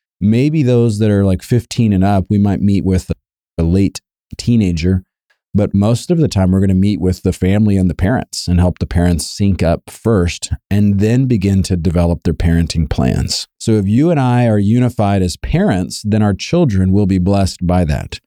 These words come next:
But if you and I are not unified, then our children will not be blessed. As parents, we prioritize each other as husband and wife or wife and husband, and we are gonna speak well of the other parent. If we have a disagreement about what has been said,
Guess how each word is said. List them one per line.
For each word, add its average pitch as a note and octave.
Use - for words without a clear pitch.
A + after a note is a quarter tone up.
But G#2
if F#2+
you C#3
and B2+
I G#2+
are F#2+
not G#2+
unified, F2
then G2+
our F2+
children G2
will F2
not G2+
be D#2+
blessed. C#2
As B2
parents, -
we A#2+
prioritize A#2
each G2
other F#2
as F#2+
husband G2
and B2
wife F2
or D#2+
wife E2+
and A#2+
husband, E2+
and G#2+
we B2+
are B2+
gonna A2+
speak -
well G#2+
of G#2+
the A2
other A2+
parent. A2
If A2+
we C#3+
have A#2+
a A2+
disagreement G2+
about G2
what G2+
has F#2+
been F2
said, G2+